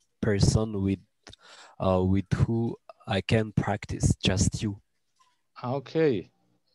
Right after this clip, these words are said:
Speaker 2: Y, y, y Daniel, how do you practice learn Spanish?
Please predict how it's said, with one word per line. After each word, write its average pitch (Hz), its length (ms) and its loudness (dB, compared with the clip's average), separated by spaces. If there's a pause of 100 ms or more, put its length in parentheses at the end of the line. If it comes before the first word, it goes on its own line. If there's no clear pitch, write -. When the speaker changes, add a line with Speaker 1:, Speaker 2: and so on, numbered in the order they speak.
(640)
Speaker 2:
Y, 131 400 0
y, 131 220 -2 (100)
y 139 640 0
Daniel, 135 600 2 (160)
how 165 140 0
do 185 120 0
you 180 180 4
practice 170 440 -4
learn 160 260 0
Spanish? 156 640 -2